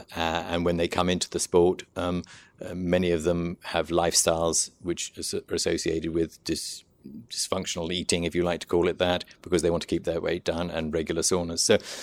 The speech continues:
we've done a s-, a, a, a couple of studies, uh, looking at, uh, uh, bone mineralization, and it would appear that, um, there is a high risk of, of, uh, low bone density in, in,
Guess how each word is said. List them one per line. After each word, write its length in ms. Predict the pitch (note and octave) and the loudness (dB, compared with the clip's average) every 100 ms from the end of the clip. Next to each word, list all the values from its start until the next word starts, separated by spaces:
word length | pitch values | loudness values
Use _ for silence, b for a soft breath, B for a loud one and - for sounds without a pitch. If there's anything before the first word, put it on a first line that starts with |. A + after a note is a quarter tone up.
| B B - | B B 0
we've 120 | F#2 | 6
done 200 | F#2+ F#2 | 6 6
a 20 | |
s-, 240 | D#2+ - | 2 -2
a, 400 | - F#2+ - E2+ - - | 0 -2 0 -6 -6 -8
a, 100 | D#2+ | -8
a 40 | D#2+ | -6
couple 320 | - G#2+ F#2 | 4 4 4
of 60 | E2 | 4
studies, 500 | F#2 E2+ E2 E2+ - | 4 6 4 2 0
uh, 200 | E2+ E2 | 0 0
looking 340 | F2 - E2+ | 0 0 -2
at, 220 | E2+ - | -2 -2
uh, 280 | E2+ D#2+ E2+ - - F#2+ | -4 -2 -4 -6 -14 -12
uh, 140 | G2 F#2+ | -8 -8
bone 320 | F2+ F2 E2+ | 2 2 2
mineralization, 640 | F2 E2+ F2 D#2+ F2 - | 0 2 2 2 2 0
and 100 | F2+ | 0
it 80 | F#2+ | 2
would 140 | G#2+ F#2+ | 4 2
appear 380 | - G#2 F#2+ F2 | 6 8 8 6
that, 240 | F2 - B B B - | 2 0 B B B -6
um, 360 | E2 D#2+ E2+ | -6 -4 -6
there 220 | E2+ E2+ F2+ | -2 2 4
is 180 | F2+ | 6
a 180 | E2+ E2+ | 4 2
high 300 | D#2+ F2 E2 | 2 0 0
risk 440 | E2+ E2+ D#2+ - - | -2 -2 0 -2 -2
of, 340 | E2+ E2+ - - | -8 -8 -10 -6
of, 460 | E2+ E2+ - - - | -4 -4 -8 -20 -16
uh, 260 | F2 F2+ F2+ | -10 -8 -8
low 260 | F2 F2 E2+ | -4 0 0
bone 240 | E2 E2+ | 0 -2
density 600 | D#2+ E2 D#2 - D#2+ D#2+ - | 0 0 0 0 -2 -4 -8
in, 400 | E2+ E2+ E2+ E2+ | -10 -8 -10 -12
in, 480 | F2 E2 E2 D#2+ | -10 -8 -8 -8